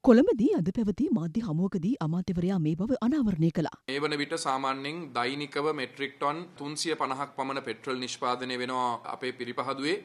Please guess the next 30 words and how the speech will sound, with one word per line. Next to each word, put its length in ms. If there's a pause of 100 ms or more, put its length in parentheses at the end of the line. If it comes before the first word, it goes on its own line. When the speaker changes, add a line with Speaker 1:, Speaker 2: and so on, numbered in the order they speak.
Speaker 2:
ඒ 100
වගේම 260
ඩීසල් 520
මෙට්‍රික් 280
ටොන් 280
හයසියක 460
පමණ 280
ප්‍රමාණයක් 520 (120)
නිෂ්පාදනය 380
වෙනවා. 220
ඊට 160
අමතරව 400 (240)
දැවිතෙල්, 480 (160)
ගුවන් 280
යානාවලට 640 (420)
අවශ්‍ය 440 (360)
ඉන්ධන, 360 (240)
ඒ 140
වගේම 400 (180)
ගෑස් 480
කියන 240 (220)
මේ 500
ඉන්ධන 320
වර්ගයන් 540
සියල්ලම, 340 (140)
අ, 140
මේ 200
වන 160
විට 180 (220)
මේ 400